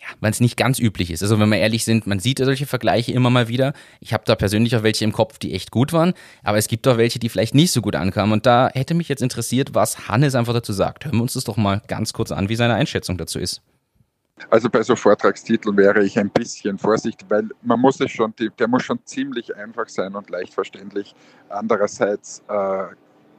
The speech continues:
Speaker 2: gibt es immer, immer wieder viele Leute, die das dann am Ende des Tages nicht, äh, verstehen. Also ich würde da immer eher vorsichtig sein, aber solche Vergleiche haben natürlich auch was,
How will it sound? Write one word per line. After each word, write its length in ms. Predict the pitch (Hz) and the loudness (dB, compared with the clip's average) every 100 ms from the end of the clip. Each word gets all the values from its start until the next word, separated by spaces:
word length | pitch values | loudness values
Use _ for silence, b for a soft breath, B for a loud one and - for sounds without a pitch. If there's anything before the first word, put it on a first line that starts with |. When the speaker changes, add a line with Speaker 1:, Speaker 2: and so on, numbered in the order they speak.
| - | -4
Speaker 2:
gibt 220 | 123 - | -2 0
es 140 | 110 | -2
immer, 320 | - 127 123 113 | -2 0 2 2
immer 360 | 110 117 107 | 0 -2 -2
wieder 240 | 110 107 104 | -2 0 0
viele 260 | 104 101 | 0 0
Leute, 280 | 95 92 - | 0 0 -4
die 120 | 98 | -6
das 180 | 95 95 | -6 -6
dann 200 | 95 92 | -6 -6
am 120 | 95 | -8
Ende 200 | 90 92 | -10 -8
des 160 | 95 90 | -6 -4
Tages 340 | 92 87 95 | -4 -2 -4
nicht, 360 | 101 104 - - _ | -6 -8 -12 -20 _
äh, 260 | 92 90 85 | -8 -8 -6
verstehen. 420 | - 101 - 87 82 B B B B | -2 -2 -2 -12 -12 B B B B
Also 220 | - 104 98 | -2 0 0
ich 300 | 117 - - | 0 -6 0
würde 300 | 110 104 101 - | 4 4 4 0
da 300 | 85 90 90 - | -4 -6 -8 -12
immer 280 | 113 101 - | -8 -6 -8
eher 280 | 95 95 90 | -8 -8 -6
vorsichtig 560 | - 127 120 - 107 | 0 0 0 -12 -14
sein, 220 | - 101 107 b b b | -8 -6 -6 b b b
aber 160 | 104 | -2
solche 260 | 107 87 117 | -2 -4 -6
Vergleiche 520 | 110 - 101 117 110 | -6 -4 -2 -2 -2
haben 180 | 104 110 | -4 -4
natürlich 400 | 101 - 95 - | -6 -8 -10 -8
auch 160 | 90 - | -8 -4
was, 300 | 95 - | -6 -6